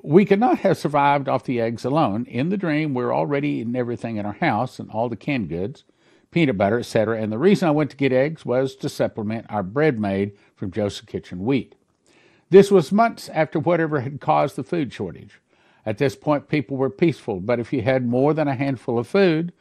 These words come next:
they would take the chance to steal it from you. Then the scene changed. I was in a Zoom meeting with all the people over the country who are supporters of the Prophecy Club ministry.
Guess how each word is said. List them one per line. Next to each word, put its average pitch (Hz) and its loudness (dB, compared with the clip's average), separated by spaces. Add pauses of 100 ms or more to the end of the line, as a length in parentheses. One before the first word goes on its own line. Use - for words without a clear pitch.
(380)
they 123 2
would 160 2
take 151 -2
the 170 -4
chance 135 -4 (260)
to 165 -2
steal 254 -2
it - -6
from 90 -10
you. - -20 (640)
Then 90 -4
the 104 -4
scene 95 -4
changed. - -6 (800)
I 175 4
was 185 6
in 208 4
a 185 6
Zoom 170 2
meeting 127 0
with 127 0
all 156 4
the 175 2
people 151 0
over 147 0
the 143 -4
country 123 -2
who 127 -2
are 117 -2
supporters 127 -2
of 131 -2
the 131 -6
Prophecy 127 -2
Club 110 -2
ministry. 117 -6